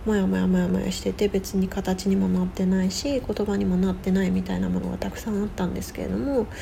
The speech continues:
それが言語化されていって、そしてなんかその個別個別で言語化されていくだけじゃなくて、あ、これがこうだったから嫌だったんだみたいな、なんかそうやってどんどんどんどんつながり出していく。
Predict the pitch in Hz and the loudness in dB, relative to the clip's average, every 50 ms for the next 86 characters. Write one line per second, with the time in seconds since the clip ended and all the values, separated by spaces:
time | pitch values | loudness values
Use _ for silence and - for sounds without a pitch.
0 | - - - - - - - 247 226 240 254 - 277 262 240 233 220 220 214 214 | -10 -10 -12 -12 -10 -6 -2 -2 0 0 0 -2 -2 0 0 0 0 0 0 0
1 | 214 202 - 214 208 - - 214 214 208 196 - 220 214 208 - - - - 247 | 0 -2 -2 -4 -4 -4 -4 -4 -4 -4 -4 -2 -2 -2 -2 -4 -4 -2 0 2
2 | 233 226 233 - 226 220 - - 226 226 226 226 226 226 220 - - 269 269 269 | 2 0 0 -4 -6 -6 -4 -2 -2 -2 -2 -2 -2 -4 -4 -2 -2 -2 -2 -2
3 | 269 262 - - - - - - - - - - - - - - - 262 269 277 | -2 -4 -6 -8 -14 -14 -12 -12 -12 -12 -12 -12 -12 -12 -4 2 2 4 4 2
4 | 269 - - - 277 262 269 262 262 - 247 262 247 247 247 240 233 233 233 - | 0 -2 -6 -4 -2 0 0 -2 -2 -2 0 0 2 2 2 0 0 0 -2 -2
5 | - 233 - - 220 226 220 - - 226 220 - - 196 202 202 190 - 220 - | -2 -2 -2 -2 -2 -2 -2 -2 -2 -2 -2 -2 -4 -4 -4 -4 -2 -4 -4 -2
6 | 208 202 208 196 - - - - - - - - - - 262 262 285 294 294 320 | -2 -2 -2 -4 -6 -6 -6 -4 -2 -2 -2 -2 -2 0 0 0 0 0 0 -2
7 | 311 - - - 339 330 - 247 208 - - 202 196 - 196 196 185 180 - 208 | -2 -2 0 2 2 2 2 0 -2 -2 -4 -4 -2 -2 0 0 2 2 2 0
8 | 202 202 196 196 180 185 - - 190 185 175 170 190 185 175 170 170 185 - 180 | 0 0 0 0 -2 -2 -4 -4 -2 -2 -2 0 0 -2 0 0 -2 -2 -2 -4
9 | 170 185 190 208 226 214 202 - 202 - - 269 254 - - 240 277 277 269 240 | -2 -2 -2 -2 -4 -4 -4 -6 -6 -6 -4 -4 -4 -4 -4 0 0 0 0 2
10 | 202 185 185 185 202 214 202 185 175 175 180 180 - - 220 220 214 214 214 214 | 2 2 2 2 2 2 0 0 0 0 -2 -4 -2 -2 -2 -2 0 0 0 0
11 | 214 208 214 214 - - - 185 185 185 - - 247 302 359 | -2 -2 -4 -4 -6 -6 -6 -6 -6 -4 -2 0 0 0 0